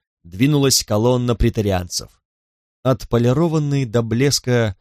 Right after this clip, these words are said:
бронзовые шлемы сверкали в ярких лучах утреннего солнца, разительно контрастируя с темными облаками, охватившими уже почти всю южную часть небосклона. Неподвижный, душный и влажный воздух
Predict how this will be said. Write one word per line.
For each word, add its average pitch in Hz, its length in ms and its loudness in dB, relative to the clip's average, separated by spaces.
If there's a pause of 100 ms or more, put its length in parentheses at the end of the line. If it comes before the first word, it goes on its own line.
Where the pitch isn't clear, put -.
(180)
бронзовые 113 640 0
шлемы 135 480 0
сверкали 123 600 0
в 107 60 -6
ярких 127 500 -2
лучах 104 560 -2
утреннего 104 600 -2
солнца, - 640 -6 (380)
разительно 131 840 2 (200)
контрастируя 131 800 2
с - 120 -2
темными 120 440 2
облаками, 107 760 -2 (240)
охватившими 107 760 -2
уже 107 160 -2
почти 107 420 -2
всю 151 320 2
южную 120 500 0
часть - 580 -2
небосклона. 90 800 -4 (560)
Неподвижный, 135 760 2
душный 117 440 0
и 107 40 -2
влажный 104 380 0
воздух 127 520 0